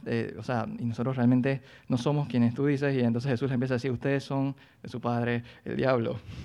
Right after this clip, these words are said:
Entonces, Jesús les estaba diciendo,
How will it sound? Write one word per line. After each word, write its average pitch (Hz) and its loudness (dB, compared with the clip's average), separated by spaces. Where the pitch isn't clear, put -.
Entonces, 127 0
Jesús 131 0
les 185 4
estaba 156 4
diciendo, 131 4